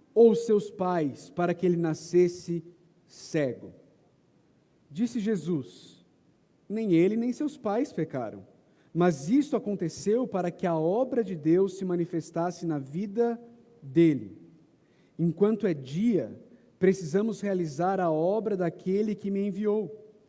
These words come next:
A noite se aproxima, quando ninguém pode trabalhar. Enquanto estou no mundo, sou a luz do mundo." Tendo dito isto, cuspiu no chão, misturou terra com saliva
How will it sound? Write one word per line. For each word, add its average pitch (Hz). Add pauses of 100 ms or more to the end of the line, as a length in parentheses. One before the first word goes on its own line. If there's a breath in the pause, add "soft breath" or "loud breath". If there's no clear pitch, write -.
(300 soft breath)
A 190
noite 226
se -
aproxima, 233 (480 soft breath)
quando 208
ninguém 208
pode 190
trabalhar. 170 (640 soft breath)
Enquanto 190
estou 196
no 180
mundo, 180 (340)
sou 190
a 185
luz 185
do 151
mundo." 107 (720 soft breath)
Tendo 247
dito 214
isto, 208
cuspiu 190
no 226
chão, 208 (1400)
misturou 190
terra 214
com 202
saliva 190